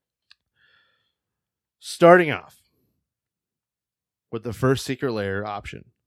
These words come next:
that you can just buy separately, you can get the Tomb Raider edition version, which the original foil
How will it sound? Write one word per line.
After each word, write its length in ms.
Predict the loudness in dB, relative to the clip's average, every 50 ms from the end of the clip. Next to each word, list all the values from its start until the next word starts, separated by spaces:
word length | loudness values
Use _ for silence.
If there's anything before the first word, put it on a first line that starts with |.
| _ -14
that 220 | -14 -14 -10 -10
you 100 | -10 -8
can 140 | -8 -8 -8
just 180 | -8 -10 -6 -4
buy 180 | -4 -4 -4
separately, 460 | -4 -8 -12 -14 -14 -16 -20 -20 -20 _ _ _ _ _ _ _ _ _ _
you 200 | -4 -2 -2 -2
can 120 | -2 -2
get 280 | -2 -2 -2 -2 -4 -12 _ _ -12
the 120 | -12 -10
Tomb 320 | -6 -2 0 0 0 0 -2
Raider 300 | -6 -6 -6 -8 -8 -10
edition 360 | -12 -12 -14 -14 -16 -16 -14
version, 300 | -14 -16 -16 -18 -20 -20 -20 _ _ _ _ _ _ _ _ _ _ _ _ _ _ _ _ _ _
which 240 | -10 -10 -10 -8 -8
the 300 | -6 -6 -4 -6 -6 -10 -12 _ -6
original 440 | -4 0 2 2 2 2 0 -2 -4
foil 480 | -2 0 0 2 2 0 0 -2 -6